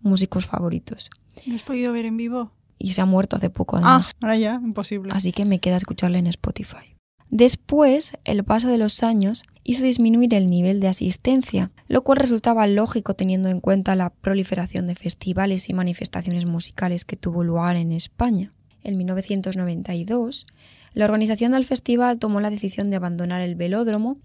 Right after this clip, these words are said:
Speaker 1: y retornar al origen del certamen, la Plaza de la Trinidad. Y poco después comenzó la amplificación hacia otros escenarios, doce en la actualidad,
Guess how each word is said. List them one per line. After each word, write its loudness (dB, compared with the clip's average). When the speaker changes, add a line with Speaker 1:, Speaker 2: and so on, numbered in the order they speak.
Speaker 1:
y 0
retornar 0
al 2
origen 0
del 0
certamen, 2
la -6
Plaza -2
de 0
la 2
Trinidad. -2
Y 4
poco 4
después 2
comenzó 0
la 0
amplificación 0
hacia 0
otros -2
escenarios, 0
doce 2
en 2
la 2
actualidad, 0